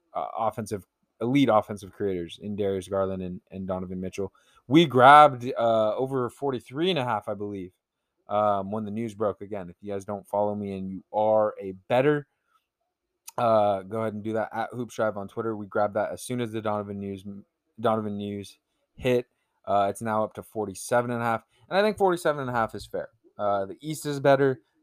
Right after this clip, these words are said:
The West is better. The league in general is going to be better. Last year was a down year just in terms of injuries, I feel like. You got, um, and just in general, I think that some of these talent, talented young players are gonna take steps. Um, so as a whole, the, the, the league is better,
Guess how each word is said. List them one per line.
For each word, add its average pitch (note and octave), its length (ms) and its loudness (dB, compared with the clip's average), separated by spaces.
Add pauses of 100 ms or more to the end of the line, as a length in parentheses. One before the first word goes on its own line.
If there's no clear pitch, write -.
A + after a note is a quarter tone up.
(160)
The G2+ 120 0
West C3 320 2
is C3 100 -4
better. A#2+ 260 4
The B2 120 0
league D3+ 340 0
in A#2 160 -6
general C3 460 2
is G#2 160 -6
going B2 300 0
to A#2 120 -8
be G#2+ 100 -6
better. G2+ 320 2
Last G#2 260 0
year G#2+ 100 -4
was G2+ 100 -6
a G2 80 -6
down G2+ 320 -6
year G2+ 160 -6
just F#2+ 240 -14
in F#2 80 -14
terms F#2+ 240 -12
of E2+ 80 -12
injuries, A2 400 -4
I G2+ 80 -6
feel G#2 180 -8
like. G#2 180 -2 (420)
You G#2+ 60 -4
got, G2+ 180 6 (320)
um, F2+ 360 -8 (440)
and C3 320 -6
just C3+ 180 -6
in A#2+ 100 -4
general, A2+ 280 2
I G2+ 40 2
think G2 180 -12
that - 200 -14
some A2+ 160 -4
of G#2 60 -6
these G2 160 -10
talent, G#2 420 -6 (180)
talented A2 360 -4
young G2+ 220 -8
players G2+ 280 -4
are G2 60 -10
gonna F#2 160 -10
take F#2 220 -10
steps. G#2 380 0 (380)
Um, G2 480 4 (320)
so A2+ 720 8 (260)
as C#3 120 4
a C#3 60 4
whole, F#3 240 8
the, D3 140 2
the, B2+ 200 -6
the B2 160 -4
league D#3+ 260 0
is F3 100 -2
better, F#3 320 -2